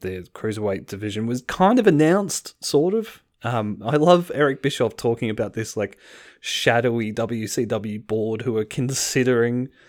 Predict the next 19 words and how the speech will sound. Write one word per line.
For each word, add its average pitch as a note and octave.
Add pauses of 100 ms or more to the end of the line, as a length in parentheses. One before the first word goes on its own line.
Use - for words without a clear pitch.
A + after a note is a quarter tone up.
(400)
uh, G#2+ (100)
a D3
cruiserweight B2+ (100)
<laughs> C#3
division. C#3 (180)
And, B2
like, A2+ (340)
"So - (140)
you're A#2+
considering G2
a F#2+
cruiserweight G2
division, F#2+ (360)
Eric, F#2
is G2
what F#2+
you're F#2+
saying." F3
<laughs> -